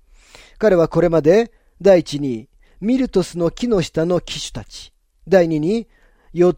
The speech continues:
つの角、三つ目に、四人の職人、四つ目に、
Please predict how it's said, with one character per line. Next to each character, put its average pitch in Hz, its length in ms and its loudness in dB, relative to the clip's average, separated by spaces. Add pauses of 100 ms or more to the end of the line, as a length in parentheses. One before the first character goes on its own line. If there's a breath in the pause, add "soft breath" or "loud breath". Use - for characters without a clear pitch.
つ 262 140 -14
の 214 140 0
角、 113 400 -12 (480)
三 180 120 -2
つ - 200 -8
目 170 120 0
に、 196 300 -2
四 160 240 0
人 254 240 -2
の 185 140 0
職 143 340 -8
人、 101 240 -16 (1160 soft breath)
四 180 140 2
つ - 180 -4
目 170 120 0
に、 180 280 -2